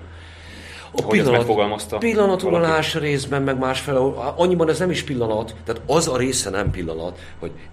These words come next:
Speaker 2: eszébe ne jusson senki formátumos embernek beszállni a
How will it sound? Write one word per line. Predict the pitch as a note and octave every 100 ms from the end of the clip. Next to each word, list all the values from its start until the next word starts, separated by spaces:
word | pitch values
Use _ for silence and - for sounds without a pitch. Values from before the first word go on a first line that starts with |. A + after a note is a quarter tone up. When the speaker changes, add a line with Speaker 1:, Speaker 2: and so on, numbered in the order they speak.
| -
Speaker 2:
eszébe | - G2 - G#2 G2+ E2 E2
ne | D#2
jusson | E2 - - D#2
senki | D#2 - E2+ - - E2
formátumos | - E2 F2+ F2 D#2+ D#2+ D#2+ -
embernek | F2 F2+ F2 E2 E2
beszállni | - F2+ - E2
a | E2+